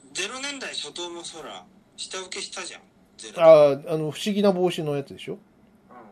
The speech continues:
Speaker 1: うん。
Speaker 2: ああいうのもありますからね。別に変じゃないし。元、元カプコンの人が、ほ-、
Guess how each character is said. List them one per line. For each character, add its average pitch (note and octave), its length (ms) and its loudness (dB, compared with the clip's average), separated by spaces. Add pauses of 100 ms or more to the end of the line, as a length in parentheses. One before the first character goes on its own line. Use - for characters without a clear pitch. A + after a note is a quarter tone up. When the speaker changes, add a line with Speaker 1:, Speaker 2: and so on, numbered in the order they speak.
(260)
Speaker 1:
う B2 120 -14
ん。 C3+ 60 0
Speaker 2:
あ F#3 80 4
あ G#3 100 10
い A#3+ 80 0
う A#3 40 -2
の G3 80 0
も G#2 180 0
あ A#2+ 40 4
り D3 80 -2
ま G3+ 140 0
す - 100 -10
か G3+ 100 -12
ら E2+ 60 -14
ね。 G#2 200 -20
別 D3+ 220 -10
に B3+ 280 -10 (260)
変 G#3 140 -6
じ G3 80 -2
ゃ F#3+ 60 -4
な C#3 100 -8
い F#2+ 80 -12
し。 - 240 -18 (960)
元、 F#3+ 600 4
元 - 280 0
カ E3+ 140 -2
プ - 100 -12
コ C#3 160 0
ン G#2+ 100 -6
の F#2+ 80 -8
人 - 240 -10
が、 G2 240 -8 (120)
ほ-、 B2+ 240 -14